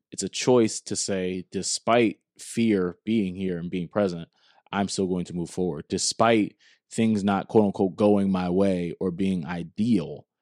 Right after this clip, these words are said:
I'm going to move forward anyway." And that's the purpose piece that we talked about, where it's like, I, I'm very clear on, again, we talked about what my purpose is earlier, but just, I'm very clear on what it is. And I'm very clear on how the event, the symposium,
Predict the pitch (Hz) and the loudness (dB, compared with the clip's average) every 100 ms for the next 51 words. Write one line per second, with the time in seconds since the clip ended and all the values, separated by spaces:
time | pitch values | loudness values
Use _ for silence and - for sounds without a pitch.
0 | _ _ _ _ _ _ _ - 110 98 | _ _ _ _ _ _ _ -4 -2 2
1 | 113 110 - 98 95 110 101 - 110 104 | 2 2 2 0 4 4 2 0 2 2
2 | 92 - 101 98 85 73 101 113 117 - | 0 -4 -4 -4 -6 -6 -2 0 -2 -6
3 | - - 107 92 - 80 62 - - _ | -4 0 0 -2 -8 -8 -10 -14 -20 _
4 | _ - 90 90 - 92 - - 76 78 | _ -10 -6 -6 -4 -6 -6 -8 -6 -2
5 | 95 92 95 87 82 _ _ _ _ - | -2 -4 -6 -6 -10 _ _ _ _ -2
6 | 104 120 117 101 110 123 113 107 113 104 | 2 4 4 2 2 2 4 6 6 4
7 | - 113 104 101 98 92 90 - _ _ | 2 2 4 2 0 -2 -4 -8 _ _
8 | _ - 95 98 95 98 104 101 95 90 | _ -10 -2 -2 0 0 0 0 -2 -2
9 | 85 101 110 90 82 - 85 85 82 80 | 0 0 0 -2 -4 -8 -6 -6 -6 -8
10 | 82 90 92 87 - 107 143 151 - 160 | -6 -4 -2 -4 -4 2 4 4 6 6
11 | 104 101 95 101 101 76 - - 98 95 | 8 4 4 4 4 0 -10 -8 -4 2
12 | 107 101 - 113 98 92 104 101 90 95 | 2 2 4 4 2 0 0 0 0 -4
13 | 87 98 107 87 - _ _ _ 95 90 | -2 -2 -2 -2 -10 _ _ _ -10 -8
14 | 87 123 120 101 92 87 | 4 6 6 4 0 -2